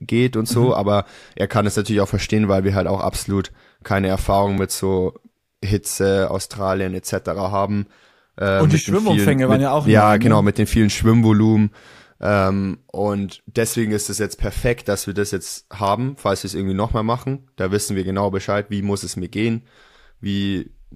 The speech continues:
Speaker 1: soll's mir nicht gehen, beziehungsweise wie müssen wir das, das Training,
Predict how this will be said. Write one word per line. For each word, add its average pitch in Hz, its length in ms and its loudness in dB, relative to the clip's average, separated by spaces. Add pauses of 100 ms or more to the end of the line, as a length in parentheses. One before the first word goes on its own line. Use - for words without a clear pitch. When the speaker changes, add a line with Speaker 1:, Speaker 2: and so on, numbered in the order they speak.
Speaker 1:
soll's 101 400 -2
mir 90 100 0
nicht 120 240 0
gehen, 120 380 0
beziehungsweise 95 720 -2
wie 98 100 -2
müssen 95 320 -2
wir 92 120 0
das, - 280 -6
das - 220 -8
Training, 92 500 -4